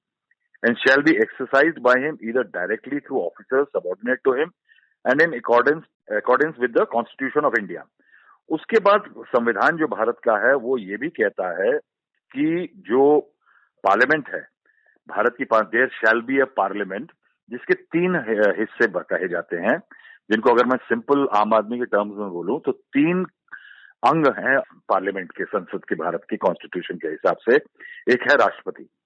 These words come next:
दूसरा है Council of States और दूसरा है House of People, यानी लोकसभा और राज्यसभा।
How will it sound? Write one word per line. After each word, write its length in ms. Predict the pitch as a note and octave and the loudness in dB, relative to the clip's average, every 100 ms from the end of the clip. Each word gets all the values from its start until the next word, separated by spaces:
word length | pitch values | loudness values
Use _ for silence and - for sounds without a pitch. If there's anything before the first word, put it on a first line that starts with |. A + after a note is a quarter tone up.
| _ _ _ _ - | _ _ _ _ -6
दूसरा 280 | B2+ C#3 D3 | -4 2 4
है 60 | |
Council 460 | D3 D3 A2 A2 B2+ | 4 4 0 0 0
of 80 | A2+ | 0
States 480 | - A2 E3 _ G2+ | -2 -4 -4 _ -12
और 60 | |
दूसरा 320 | G2+ G2 G#2 | -10 -2 2
है 240 | G#2+ B2 G2+ | 4 4 2
House 220 | F#2+ F#2+ | 0 -2
of 100 | F#2+ | -8
People, 400 | - F2+ - D#2+ - _ _ - _ G2 | -12 -14 -14 -16 -18 _ _ -20 _ 0
यानी 160 | A#2 | 2
लोकसभा 440 | A2+ A2 - B2 C#3 | 2 0 0 2 4
और 200 | D#3 G2 | 4 4
राज्यसभा। 520 | D#2+ - F2+ E2+ | -2 -12 -14 -14